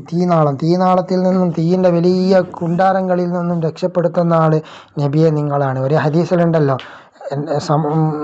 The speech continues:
മനുഷ്യന്മാർ ഈയാമ്പാറ്റകളെ പോലെ, ഈയാമ്പാറ്റകൾ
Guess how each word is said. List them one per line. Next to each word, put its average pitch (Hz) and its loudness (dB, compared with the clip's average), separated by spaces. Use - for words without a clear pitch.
മനുഷ്യന്മാർ 175 2
ഈയാമ്പാറ്റകളെ 180 0
പോലെ, 170 -4
ഈയാമ്പാറ്റകൾ 175 -2